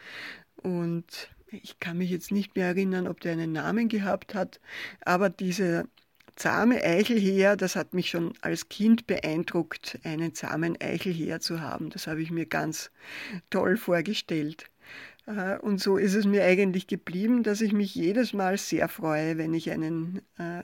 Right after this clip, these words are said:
Eichelheer sehe. Ja, mit seinem bunten Gefieder und diesem besonderen blauen Muster auf den Flügeln ist er auch wirklich eine exotische Erscheinung. Und sicherlich für jeden eine Freude,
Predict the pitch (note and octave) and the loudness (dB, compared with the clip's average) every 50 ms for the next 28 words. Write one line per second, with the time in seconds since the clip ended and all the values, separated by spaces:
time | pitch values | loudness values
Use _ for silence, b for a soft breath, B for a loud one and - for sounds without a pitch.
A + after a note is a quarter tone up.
0 | - _ _ - - F3+ - - F#3 F3 F3+ E3 F3+ E3 E3 D#3 - - D#3+ E3 | -14 _ _ -4 -4 -4 -2 -2 -4 -4 -4 -6 -6 -6 -6 -8 -6 -6 -4 -2
1 | F3 F#3+ G3+ A3+ B3+ D4 - B B B B B B B B B B B B B | -2 -2 -2 -2 -2 -4 -8 B B B B B B B B B B B B B
2 | B B B _ _ _ _ _ _ _ _ _ _ A#3 G3+ D3 - D3+ - _ | B B B _ _ _ _ _ _ _ _ _ _ 0 2 2 2 -2 -6 _
3 | - F3+ E3+ - - F#3 F3+ F3+ F#3 F#3+ F#3 F#3+ G3 G3 F#3+ - _ G#3+ G#3+ A#3 | -6 -6 -4 -2 0 0 2 2 2 2 2 2 0 -2 -4 -4 _ 4 6 6
4 | A#3+ A#3 - A3 G3+ - G#3 F#3+ - - G3+ G3 G#3+ A#3 A#3 G#3+ G#3+ G#3+ - - | 6 6 4 0 2 2 0 -2 -2 -4 -2 -2 2 4 4 4 4 4 2 0
5 | - - G3+ F#3+ F#3 - - F3+ E3+ F#3 F#3 F3+ F3+ F3+ F#3 F#3+ F#3 - - F#3 | 0 0 0 0 0 -2 -4 -2 0 0 0 0 2 2 0 -2 -2 -4 -4 -4
6 | - - E3+ E3 E3 F3+ F#3+ F3+ F3 F3 E3+ E3+ F3+ F3+ F3+ F3+ - - E3+ D#3+ | -4 -2 -2 -2 0 0 0 0 0 -2 -2 0 0 -2 -2 -4 -2 -2 0 0
7 | D#3+ D3 D3 D#3+ E3+ F#3 F#3 F3+ F3 F3 F3 F3 F3+ F3+ G3+ - _ _ - - | 0 0 0 0 0 0 0 0 0 0 0 0 0 -2 -4 -6 _ _ -8 -4
8 | F#3+ F#3+ G#3 A3 A3+ - - - G3 F#3+ F#3+ F#3 F3+ A3+ - - G3 F#3 F3+ - | -2 0 0 0 -2 -4 -2 0 0 2 4 2 2 0 -2 -2 -2 -2 -2 -4
9 | - F3 E3+ F3 F3 F3+ F3 F3 F3 F3+ - - F#3 - - E3+ - D#3+ E3 - | -6 -4 -4 -2 0 2 2 2 0 -2 -2 -4 -4 -4 -4 -4 -4 -4 -6 -6
10 | - F3 E3 - E3+ E3+ E3 - - - E3 D#3 D#3 D#3+ D#3+ D#3+ E3 - - D#3+ | -6 -6 -4 -2 -4 -4 -4 -6 -10 -10 -8 -6 -6 -4 -6 -6 -6 -6 -8 -8
11 | - - - - - - - F3 D#3 - - - - - D3+ - - - C3+ C#3 | -8 -8 -8 -8 -8 -8 -8 -8 -8 -6 -8 -8 -8 -8 -8 -6 -6 -6 -6 -6
12 | C#3+ D3 D3 - - - - - B B B B B B B B B B B B | -6 -6 -6 -8 -10 -12 -14 -20 B B B B B B B B B B B B
13 | B - G3 F3 - - A3 - - G3 F3+ F3 F3+ F3 - - - - - G3+ | B -6 -6 -4 -4 -4 -6 -2 -2 -2 0 0 -2 -4 -4 -10 -6 -2 -2 -2
14 | G3 F#3+ F3+ D#3+ G3 F3 F#3+ G3+ G3 - - E3+ E3 F3 F3+ - - - E3 D3 | -2 -2 -4 -2 -2 0 0 0 0 0 0 0 0 0 -2 -4 -6 -4 -2 -2
15 | D3+ D3+ D#3 - C#3+ D3+ - | -2 -2 -2 -4 -4 -6 -6